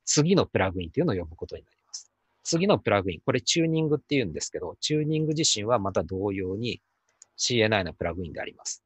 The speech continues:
メタっていうところですね。え、メインがインターフェースを生やす。アイパムはアイピーアドレスを設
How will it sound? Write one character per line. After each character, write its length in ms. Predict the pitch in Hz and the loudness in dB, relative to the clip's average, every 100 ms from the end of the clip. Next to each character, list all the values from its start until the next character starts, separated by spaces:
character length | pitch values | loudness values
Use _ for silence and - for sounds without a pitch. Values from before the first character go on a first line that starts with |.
| - | 0
メ 140 | 113 | 0
タ 100 | - | 0
っ 60 | - | -6
て 120 | - | -14
い 20 | |
う 20 | |
と 80 | - | -18
こ 80 | - | -18
ろ 40 | |
で 60 | - | -12
す 120 | - | -10
ね。 100 | 175 _ _ _ _ _ _ | -10 _ _ _ _ _ _
え、 100 | - | -2
メ 180 | 107 190 | 2 4
イ 60 | 175 | 4
ン 60 | |
が 80 | 151 | 4
イ 80 | 117 | 4
ン 80 | 101 | 2
タ 120 | 95 | 0
ー 20 | |
フ 80 | - | 0
ェ 20 | 82 | -2
ー 20 | |
ス 100 | 82 | -4
を 40 | - | -10
生 60 | |
や 100 | 69 | -10
す。 140 | - - | -10 -2
ア 100 | 117 | 0
イ 100 | 113 | 2
パ 120 | 117 | 0
ム 120 | 110 143 | 0 4
は 100 | 104 | 4
ア 80 | |
イ 60 | 107 | 4
ピ 80 | 120 | 2
ー 40 | |
ア 40 | 95 | 0
ド 60 | |
レ 80 | 82 | -2
ス 120 | - | -4
を 40 | 131 | -6
設 180 | - | -8